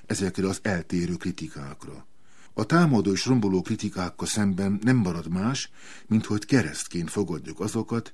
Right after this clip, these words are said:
mint annak a tövis koszorúnak a tüskéiként, amiket hordoznunk kell. Főként azok részéről, akik az egyházban felelősséget hordoznak,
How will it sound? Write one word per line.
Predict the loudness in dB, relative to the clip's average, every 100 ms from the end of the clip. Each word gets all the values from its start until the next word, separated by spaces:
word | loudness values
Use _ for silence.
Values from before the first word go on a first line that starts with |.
| 2
mint | 4 6
annak | 6 4 0
a |
tövis | 4 4 4 0
koszorúnak | -2 -2 0 0 -2
a |
tüskéiként, | 0 0 0 0 0 0 2 4 4 2 -14 -6
amiket | 0 0 2 0 0
hordoznunk | -2 -2 -4 -10 -10 -10
kell. | -12 -12 -14 -16 -18
Főként | -2 0 0 -6
azok | -2 2 2 2
részéről, | 2 2 2 4 4 2 0 -10 -16 -4
akik | 0 0 0
az | 2
egyházban | 0 0 -4 -4 -2 0 0
felelősséget | -2 -2 -2 -2 -4 -4 -4 -6 -6
hordoznak, | -6 0 0 2 0 0